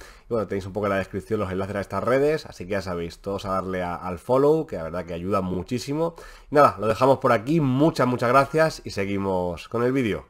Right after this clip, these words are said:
Pero bueno, vamos a repasar juegos indie, que yo creo que todos son muy interesantes y es un poco la gracia. Y voy a empezar un poco, en primer lugar, con los que tienen fecha ya cerrada.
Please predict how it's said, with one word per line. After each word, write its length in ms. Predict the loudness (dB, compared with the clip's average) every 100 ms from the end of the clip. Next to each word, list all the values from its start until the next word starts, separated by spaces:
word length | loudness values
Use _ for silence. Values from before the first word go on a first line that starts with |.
| _ -2
Pero 140 | 6 8
bueno, 160 | 8
vamos 180 | 6 6
a 80 | 6
repasar 500 | 6 4 6 6 6
juegos 380 | 4 6 6 4
indie, 260 | 2 2 2
que 80 |
yo 80 | 4
creo 100 | 4
que 120 | 2
todos 260 | 2 2 4
son 160 | 2 2
muy 240 | 2 2
interesantes 880 | 4 2 2 0 0 0 -2 -2 -4
y 120 | -4
es 100 | -4
un 140 | -2 -4
poco 180 | -2
la 140 | -2 -2
gracia. 440 | -4 -6 -10 -12 -8
Y 80 | 0
voy 80 |
a 60 | 2
empezar 260 | 2 2 2
un 160 | 0
poco, 260 | -2 0 0
en 120 | 0
primer 240 | 0 2
lugar, 320 | 2 2 2 2
con 100 | -2
los 140 | -2
que 80 | -2
tienen 260 | 0 0
fecha 360 | -2 -4 -2 -2
ya 300 | 0 0 0
cerrada. 720 | -2 -2 2 4 4 2